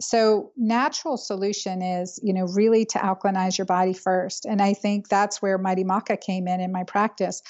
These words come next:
Mighty Maca Plus, which is a superfood combination, because I knew that from my personal story and my journey of infertility and premature menopause, that the ingredients I put into this combination,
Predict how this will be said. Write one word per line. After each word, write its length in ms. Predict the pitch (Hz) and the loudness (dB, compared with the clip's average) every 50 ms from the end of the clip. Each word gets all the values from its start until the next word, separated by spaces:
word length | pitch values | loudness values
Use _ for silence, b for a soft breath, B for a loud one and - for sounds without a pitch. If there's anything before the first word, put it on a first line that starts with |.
| B B B B B | B B B B B
Mighty 240 | - 202 185 190 190 | -2 0 2 4 4
Maca 340 | 190 185 185 180 185 - 185 | 4 2 2 0 0 -4 -6
Plus, 400 | - - 233 226 220 196 - - | -4 0 2 2 2 2 0 -4
which 140 | 214 196 - | -8 -8 -6
is 120 | 190 196 | -6 -4
a 40 | 202 | -4
superfood 600 | 185 - - 196 190 - 196 - - 196 180 180 | -4 -4 -4 -4 -4 -4 -4 -4 -2 -2 -2 -2
combination, 680 | - - 190 180 180 185 196 233 262 247 - 196 185 180 | -2 -2 0 0 2 2 2 2 2 2 0 -2 -2 -2
because 400 | 185 190 185 - 202 196 190 - - | -2 -2 0 0 0 0 0 0 -2
I 220 | 208 208 226 247 240 | 0 2 4 4 6
knew 260 | 233 220 202 190 185 | 4 4 4 2 2
that 340 | 185 185 180 180 - - - | 2 2 2 2 0 -2 -2
from 220 | - 185 185 185 | -2 -2 0 0
my 360 | 190 190 196 202 202 208 220 - B B B B B B | 0 0 2 2 0 0 -2 -6 B B B B B B
personal 400 | - - 220 208 214 - 214 196 | -2 0 0 0 0 -2 -4 -4
story 440 | - - - 214 208 208 208 202 190 | -4 -4 -2 0 2 4 4 2 2
and 160 | 185 185 180 | 0 -2 -2
my 200 | 185 196 202 196 | 0 0 0 0
journey 420 | 190 - 196 196 196 190 185 185 | 0 -2 -2 -2 -2 -2 0 2
of 140 | 185 180 185 - | 2 0 0 -2
infertility 960 | 214 208 202 - - 202 190 - - 196 196 190 190 185 185 185 185 185 180 | -4 -4 -2 -2 0 -2 -2 0 0 2 2 4 4 4 4 4 4 4 4
and 260 | 175 175 180 185 - - | 2 2 0 -4 -8 -6
premature 500 | - - 202 202 202 190 - - 208 185 | -2 0 0 0 0 0 -2 -2 -2 0
menopause, 640 | 185 202 220 240 240 - - 190 180 180 180 185 - B B B B B B | 0 2 2 2 0 0 0 0 2 2 0 -2 -6 B B B B B B
that 180 | - 208 196 208 | -2 -2 0 2
the 80 | 220 208 | 2 2
ingredients 720 | 208 202 190 208 240 262 285 277 233 202 185 190 - - | 2 2 2 2 2 2 2 0 0 -2 -2 -2 0 0
I 120 | 185 180 | 0 0
put 260 | 185 - - 196 190 | 0 -2 -4 -2 -2
into 560 | 196 190 190 - - - 190 185 185 185 185 | -2 -4 -4 -4 -2 0 2 2 2 2 0
this 220 | 180 190 185 185 - | 0 0 -2 -2 -2
combination, 880 | - - 190 185 180 185 180 185 190 185 - - 196 185 180 175 - | -2 -2 -2 0 0 0 0 0 -2 -2 -2 -2 -2 -2 -4 -4 -6